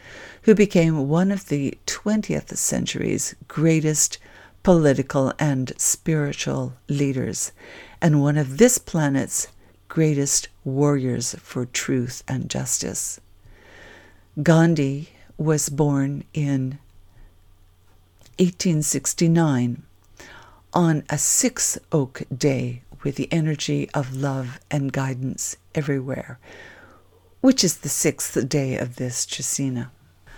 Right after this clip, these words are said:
Gandhi once said, quote, "Power is of two kinds. One is obtained by the fear of punishment, and the other by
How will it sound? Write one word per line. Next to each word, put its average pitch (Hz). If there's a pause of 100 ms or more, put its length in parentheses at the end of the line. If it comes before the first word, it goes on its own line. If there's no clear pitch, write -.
(1600)
Gandhi 226
once 165
said, 135 (520)
quote, 135 (760)
"Power 165 (100)
is 160
of 135 (380)
two 240
kinds. 120 (1000)
One 196
is 233
obtained 160 (160)
by 147
the 147
fear 190
of -
punishment, - (520)
and 156
the 147
other 165 (340)
by 139